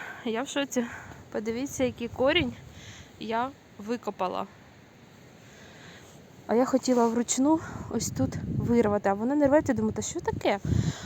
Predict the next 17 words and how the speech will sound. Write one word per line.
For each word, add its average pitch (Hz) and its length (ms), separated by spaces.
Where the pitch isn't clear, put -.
А - 60
почала 277 400
ось 254 120
тут 262 180
от 254 160
вилами 262 580
копати, 247 800
і - 60
корні 269 520
лізуть 277 420
аж 240 160
сюди. 202 600
Тому 247 300
от - 300
в - 20
таких 247 300
грядках 240 640